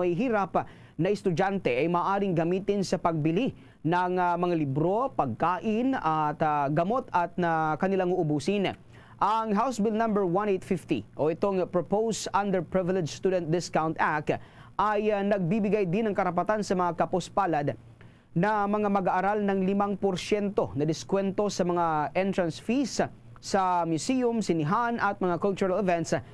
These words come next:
sa ilalim ng National Commission on, ah, Culture and the Arts. Ayon kay Msuan, ang nasabing panukalang batas ay, ah, makatutulong naman sa pinansyal na aspeto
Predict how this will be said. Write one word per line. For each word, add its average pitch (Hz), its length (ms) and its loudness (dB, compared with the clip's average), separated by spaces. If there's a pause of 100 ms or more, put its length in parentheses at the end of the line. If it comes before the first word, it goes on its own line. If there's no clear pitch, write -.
(160)
sa - 160 -4
ilalim 190 320 0
ng 180 100 0
National 185 460 0
Commission 190 560 0
on, 175 240 0
ah, 170 160 0
Culture 190 400 0
and 165 160 0
the 156 80 2
Arts. 185 400 0 (560)
Ayon 208 260 2
kay 220 160 2
Msuan, 233 540 0
ang 208 100 0
nasabing 202 400 0
panukalang 190 460 0
batas 196 420 0 (380)
ay, 196 320 2
ah, 185 320 2
makatutulong 196 640 2
naman 190 240 0
sa 202 80 0
pinansyal 175 560 0
na 160 80 0
aspeto - 560 -2